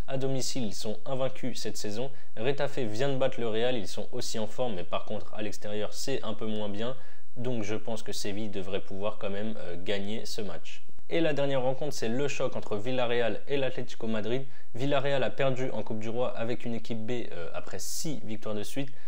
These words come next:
L'Atlético de son côté reste sur deux victoires, mais c'est une équipe franchement, euh, très irrégulière cette saison.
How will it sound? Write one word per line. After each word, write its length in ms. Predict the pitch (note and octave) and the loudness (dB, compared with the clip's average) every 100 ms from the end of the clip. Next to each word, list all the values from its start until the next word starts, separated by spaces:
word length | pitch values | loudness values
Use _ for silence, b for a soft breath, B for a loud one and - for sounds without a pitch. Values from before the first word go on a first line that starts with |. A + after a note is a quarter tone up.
| B - | B 0
L'Atlético 640 | C#3 C3+ C#3+ C#3+ B2+ C3+ | 0 0 0 0 0 0
de 80 | A#2+ | 0
son 180 | - | 0
côté 240 | A#2+ B2+ C3+ | 0 0 0
reste 180 | A#2 - | 0 0
sur 160 | A2 | 0
deux 160 | G#2+ C3 | 0 0
victoires, 360 | B2+ - C3+ | 0 0 0
mais 100 | A2+ | 0
c'est 220 | F#2 - - | 0 0 0
une 80 | |
équipe 240 | F#2+ - F#2+ | 0 0 0
franchement, 540 | - B2+ - A#2+ A2 | 0 0 0 0 0
euh, 80 | E2+ E2 | 0 0
très 260 | - B2 | 0 0
irrégulière 520 | G#2+ A2 G#2+ G#2+ G#2+ | 0 0 0 0 0
cette 180 | - G#2 | 0 0
saison. 360 | - G2 G#2 | 0 0 0